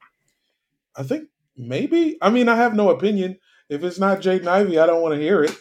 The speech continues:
You know, I don't think anybody else really matters to me. Mathurin?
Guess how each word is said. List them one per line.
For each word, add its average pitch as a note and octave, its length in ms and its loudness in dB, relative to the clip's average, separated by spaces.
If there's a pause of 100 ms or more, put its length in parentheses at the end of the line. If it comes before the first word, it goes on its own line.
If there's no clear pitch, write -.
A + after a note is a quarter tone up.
You B2+ 200 -4
know, C#3 220 0
I C3 100 4
don't D3 200 0
think D3 240 -6
anybody C#3+ 420 2
else C3+ 200 0
really C3 220 2
matters C3 400 -2
to C3 60 -10
me. B2+ 200 -6 (640)
Mathurin? F3 720 2